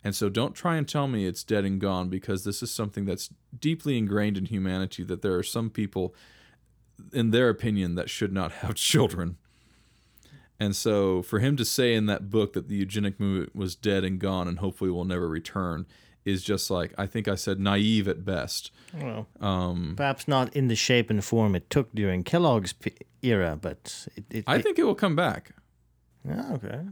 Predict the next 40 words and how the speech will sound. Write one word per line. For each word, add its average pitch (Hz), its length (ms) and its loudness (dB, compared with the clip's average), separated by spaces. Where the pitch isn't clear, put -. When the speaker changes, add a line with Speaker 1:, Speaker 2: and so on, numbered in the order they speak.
Speaker 1:
I 139 140 4
think, 165 320 0
and 127 120 2
I 143 120 2
think 170 260 0
in 151 100 2
the 123 100 2
world 139 340 4
we 113 160 4
already 110 220 4
have 131 300 -2
it 98 140 -2
in 101 80 -2
certain 98 320 -2
countries 95 580 -6
still, 113 480 -2
where 113 260 0
it - 60 0
never 98 200 2
went 92 120 -2
away. 98 400 -2
Um, 92 240 -2
but 98 120 0
I 120 160 2
think 139 420 -4
before 127 400 0
the, 120 240 0
I 110 140 0
think 135 320 -2
that 113 260 0
what 107 160 0
you're 120 140 2
seeing 120 300 0
with 101 120 -2
designer 107 500 0
babies 101 480 0
and 95 140 -4
things 95 260 -4
like 95 200 -6
that, 95 300 -6